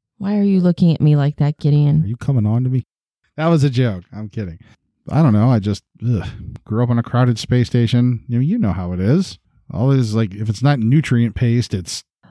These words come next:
Speaker 1: Well, I mean, you know, the Union Space Corps did provide pretty well for us. I mean, we did get, like, some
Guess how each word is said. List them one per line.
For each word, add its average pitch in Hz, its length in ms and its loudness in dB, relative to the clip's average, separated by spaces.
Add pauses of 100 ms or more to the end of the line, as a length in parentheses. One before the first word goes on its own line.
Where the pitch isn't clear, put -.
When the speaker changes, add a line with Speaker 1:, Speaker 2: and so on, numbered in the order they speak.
(100)
Speaker 1:
Well, 302 220 0
I 294 120 2
mean, 269 340 2
you 269 340 -2
know, 208 360 0 (280)
the 214 120 -2
Union 208 420 2
Space 175 360 -4
Corps 165 280 -2
did 170 280 -2
provide 160 560 -2 (400)
pretty 339 260 0
well 180 520 2 (280)
for 165 240 2
us. 175 400 0
I - 60 -2
mean, 175 220 4
we 180 80 4
did 170 280 -2
get, 175 280 0
like, 160 200 -4
some 180 220 2